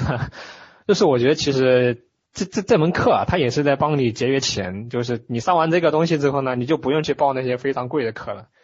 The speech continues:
你自己去找巨人，然后用好的学习方法去学巨人就可以。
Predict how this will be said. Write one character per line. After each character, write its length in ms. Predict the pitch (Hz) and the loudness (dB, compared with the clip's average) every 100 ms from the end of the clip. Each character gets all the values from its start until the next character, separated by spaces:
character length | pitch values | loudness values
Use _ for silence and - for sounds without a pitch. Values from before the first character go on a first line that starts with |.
| _ _ | _ _
你 140 | 127 120 | -6 -4
自 160 | 156 | -2
己 140 | 139 120 | -2 -2
去 180 | 139 | -4
找 220 | 127 101 95 | -4 -4 -4
巨 160 | 120 | -6
人， 180 | 98 98 | -6 -8
然 100 | 98 | -8
后 140 | 107 | -6
用 220 | 117 110 110 - - - _ _ | -4 -4 -6 -12 -20 -20 _ _
好 160 | 110 | -4
的 100 | 117 | -2
学 140 | 117 131 | -2 -2
习 80 | |
方 160 | 131 131 | -2 -2
法 80 | 117 | -2
去 140 | 120 | -6
学 200 | 107 110 | -8 -10
巨 160 | 104 123 | -6 -6
人 140 | 104 | -4
就 120 | 107 | -6
可 200 | - 101 | -6 -8
以。 140 | 92 | -8